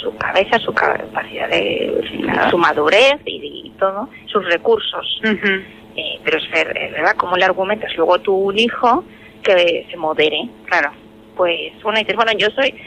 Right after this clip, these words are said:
Speaker 1: mientras vivas bajo mi techo". <laughs>
Speaker 2: Pero es que el móvil ya no es bajo tu techo, el móvil
Speaker 1: No,
Speaker 2: ya
Speaker 1: eso es la,
Speaker 2: es el
Speaker 1: claro,
Speaker 2: mundo.
Speaker 1: está claro.
Speaker 2: Es el mundo.
Speaker 1: Sí, sí,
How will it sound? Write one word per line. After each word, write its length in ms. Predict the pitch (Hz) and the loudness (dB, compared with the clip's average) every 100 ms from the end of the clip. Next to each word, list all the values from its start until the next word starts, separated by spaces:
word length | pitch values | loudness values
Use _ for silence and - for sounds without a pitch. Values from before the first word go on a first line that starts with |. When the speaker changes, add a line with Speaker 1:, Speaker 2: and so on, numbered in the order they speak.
| - - 220 - - - 269 | -20 -16 -14 -14 -20 -18 -6
Speaker 1:
mientras 280 | 254 269 233 | 0 0 4
vivas 260 | 359 403 | 6 6
bajo 280 | 330 330 320 | 2 0 -4
mi 100 | 311 | -4
techo". 380 | - 277 - - | -2 -2 0 2
<laughs> 1040 | 285 - 285 294 277 254 - 254 - 240 - | 2 2 2 2 2 0 -2 -6 -4 -6 -2
Speaker 2:
Pero 200 | 262 196 | 0 0
es 100 | - | 0
que 60 | 233 | 2
el 80 | |
móvil 260 | 220 220 233 | 2 2 2
ya 80 | 233 | 0
no 80 | 214 | 0
es 80 | 202 | 2
bajo 240 | 180 190 | 2 2
tu 100 | 170 | -2
techo, 300 | 165 220 - | 0 -2 2
el 100 | 262 | 0
móvil 240 | 165 170 180 | 0 0 4
Speaker 1:
No, 80 | 269 | 4
Speaker 2:
ya 160 | 294 | 6
Speaker 1:
eso 140 | 285 311 | 4 4
es 80 | 302 | 2
la, 120 | 247 | 2
Speaker 2:
es 140 | - 233 | 0 0
el 100 | 247 | -2
Speaker 1:
claro, 320 | 202 190 214 | 0 0 2
Speaker 2:
mundo. 140 | 165 - | 2 0
Speaker 1:
está 240 | 220 202 | -6 -10
claro. 280 | 190 170 180 | -14 -20 -14
Speaker 2:
Es 160 | 226 196 | -12 -10
el 100 | 180 | -10
mundo. 340 | 170 170 147 - | -6 -2 -2 -4
Speaker 1:
Sí, 100 | 170 | -12
sí, 80 | - | -12